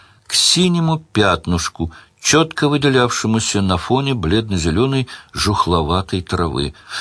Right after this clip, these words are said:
Услышал за спиной шаги, не оборачиваясь, выставил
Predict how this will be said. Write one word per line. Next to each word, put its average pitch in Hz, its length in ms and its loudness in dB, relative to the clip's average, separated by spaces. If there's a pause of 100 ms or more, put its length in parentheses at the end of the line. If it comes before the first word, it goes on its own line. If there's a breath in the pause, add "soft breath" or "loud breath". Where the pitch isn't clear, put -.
(120 loud breath)
Услышал 117 680 2
за 101 200 0
спиной 101 360 -2
шаги, 95 540 0 (340 loud breath)
не 101 160 2
оборачиваясь, 120 920 2
выставил 113 520 2